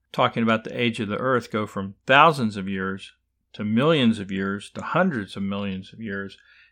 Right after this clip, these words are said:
and billions of years. It keeps getting older and older and older as they continue to make up more complicated lies. They need more time. And when it comes to Trump, we've also seen that as well. Right? Ev-, everybody's very familiar with the,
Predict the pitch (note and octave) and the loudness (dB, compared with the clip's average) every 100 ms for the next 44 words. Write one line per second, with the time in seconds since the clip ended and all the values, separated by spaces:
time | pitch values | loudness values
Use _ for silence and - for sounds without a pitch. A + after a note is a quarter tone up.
0 | - A2 G2+ B2+ B2 G#2 F#2 - C#2+ - | -6 -6 2 4 6 4 0 -6 -14 -14
1 | - - - - B2 A#2 - A#2 G#2 - | -16 -16 -16 -8 -8 -6 -4 -4 -4 -4
2 | A2+ A#2 A2+ A2 G2+ - A2+ G#2+ G2+ F#2+ | -4 -2 -2 -4 -4 -6 -6 -4 -4 -6
3 | G#2+ G#2+ F#2+ F#2 _ _ - _ _ - | -6 -6 -8 -12 _ _ -20 _ _ -12
4 | A2 A2+ G#2+ A2+ - A#2+ A#2 A2 G#2 G#2 | -10 -10 -8 -8 -4 0 0 0 -2 -4
5 | G2+ G2+ - G#2 - G#2+ A2 G2+ G#2+ G2 | -6 -10 -8 -8 -6 -6 -6 -6 -6 -4
6 | G2 G2+ F#2 F#2 - - G2 G2+ F#2+ F#2+ | -4 -4 -4 -8 -12 -10 -6 -6 -4 -6
7 | F#2+ - G2 F#2 - _ _ _ _ _ | -8 -10 -12 -12 -14 _ _ _ _ _
8 | _ - C#3+ C#3 C3 A#2+ D3+ A#2+ - F#2 | _ -4 2 2 2 2 2 0 -4 -2
9 | - C4+ C3+ - A2+ G#2+ G2+ - G#2+ - | 2 4 2 0 0 0 0 -4 -6 -6
10 | - B2 G#2+ G2+ F#2+ - D3 F2+ - _ | -4 0 0 -2 -4 -2 0 -2 -8 _
11 | _ _ - - A2 A#2 A#2 A#2 A2+ A2 | _ _ -16 -10 -8 -6 -2 0 2 2
12 | G#2 G#2+ G#2 - G#2 G#2 G#2+ G#2 G#2 G#2 | 0 -4 -4 -4 -4 -4 -4 -4 -4 -8
13 | - G2+ | -8 -10